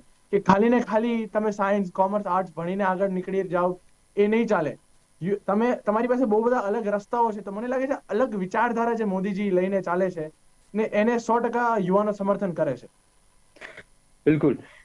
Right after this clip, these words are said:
Speaker 2: યુવાનો સમર્થન કરી રહ્યા છે આ વિચારધારાને, એ વાત કહી રહ્યા છે. અ, જયેન્દ્રભાઈ, આપ, અ, આપની પાસે આવીએ. જયેન્દ્રભાઈ, જે as a વિશ્લેષક તરીકે મારે એ પૂછવું છે કે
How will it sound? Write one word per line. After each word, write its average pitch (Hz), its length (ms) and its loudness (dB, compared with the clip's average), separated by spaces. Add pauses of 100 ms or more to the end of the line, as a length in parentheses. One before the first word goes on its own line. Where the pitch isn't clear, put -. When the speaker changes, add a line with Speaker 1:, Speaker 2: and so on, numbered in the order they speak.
Speaker 2:
યુવાનો 175 340 4
સમર્થન 180 440 2
કરી 170 200 4
રહ્યા 160 260 4
છે 160 140 0
આ 160 160 4
વિચારધારાને, 143 720 4
એ 147 340 4 (180)
વાત 139 340 2
કહી 139 220 0
રહ્યા 131 200 4
છે. 156 180 0 (380)
અ, 127 240 4 (140)
જયેન્દ્રભાઈ, 170 360 4
આપ, 143 200 2 (100)
અ, 147 40 -2
આપની 143 480 2
પાસે 139 260 4
આવીએ. 117 220 4
જયેન્દ્રભાઈ, 175 400 4
જે 170 320 4
as 139 100 2
a 170 40 2
વિશ્લેષક 160 640 0
તરીકે 170 220 4
મારે 160 300 6
એ 156 40 6
પૂછવું 131 420 0
છે 127 160 0 (520)
કે 175 400 4